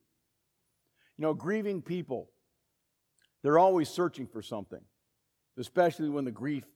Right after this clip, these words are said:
is fresh. Then they feel lost. Understandably so. Sometimes when we have a recent loss, we don't even know how to function.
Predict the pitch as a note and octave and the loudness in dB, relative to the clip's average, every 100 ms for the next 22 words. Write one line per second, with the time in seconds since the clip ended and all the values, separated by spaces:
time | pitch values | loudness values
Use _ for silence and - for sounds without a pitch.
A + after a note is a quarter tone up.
0 | _ B2+ B2 G#2+ - - B2 D2 - - | _ -6 -6 -6 -12 -6 -4 -4 -8 -20
1 | _ _ _ _ _ _ _ _ _ _ | _ _ _ _ _ _ _ _ _ _
2 | _ _ _ _ - C3+ B2 - C#3 C3 | _ _ _ _ -10 -6 -6 -2 -2 0
3 | A2 - - - _ _ _ _ _ _ | -4 -6 -12 -20 _ _ _ _ _ _
4 | _ _ _ _ _ _ _ _ _ _ | _ _ _ _ _ _ _ _ _ _
5 | _ _ _ _ _ _ _ _ - B2 | _ _ _ _ _ _ _ _ -12 -10
6 | A2+ - B2+ A2+ A#2 A2+ B2 F#2+ - _ | -8 -8 -6 -6 -6 -6 -6 -6 -8 _
7 | _ _ _ _ _ _ _ _ _ _ | _ _ _ _ _ _ _ _ _ _
8 | _ _ _ _ _ - E3+ E3+ F3+ F3 | _ _ _ _ _ -2 -2 2 2 2
9 | E3 D3+ D3+ D3 D3 D3 C#3 - A#2+ B2 | 0 -4 -2 4 6 6 4 0 -2 0
10 | D#3+ - D3 - - _ - A2+ C3 C#3 | -2 -2 -4 -6 -18 _ -16 -4 2 4
11 | C#3+ - - _ _ _ - D#3+ E3+ D#3+ | 4 2 -14 _ _ _ -6 -2 0 -2
12 | D3 C3+ C3 A#2 - B2+ A#2 G#2 | -2 2 2 0 -4 -6 -8 -12